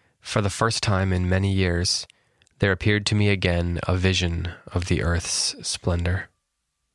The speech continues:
In the evening sky, the first star seemed to increase in brilliance as the earth darkened, until at last it could grow no darker. And the light,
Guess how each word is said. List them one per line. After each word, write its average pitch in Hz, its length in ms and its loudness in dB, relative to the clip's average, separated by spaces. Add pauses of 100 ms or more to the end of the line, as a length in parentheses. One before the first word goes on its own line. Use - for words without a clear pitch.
(800)
In 101 120 2
the 80 100 2
evening 101 260 2
sky, 92 300 0
the 92 80 0
first 92 380 0
star 92 360 2
seemed 92 440 0
to - 160 0
increase 92 500 0
in 87 80 0
brilliance 90 540 0
as - 180 -2
the 82 140 0
earth 85 200 0
darkened, 85 460 0 (680)
until 92 260 2
at 76 80 0
last 87 420 0
it 98 60 -2
could 90 160 0
grow 87 260 2
no 85 200 0
darker. 90 480 -2 (1200)
And 87 100 0
the 87 60 2
light, 87 400 0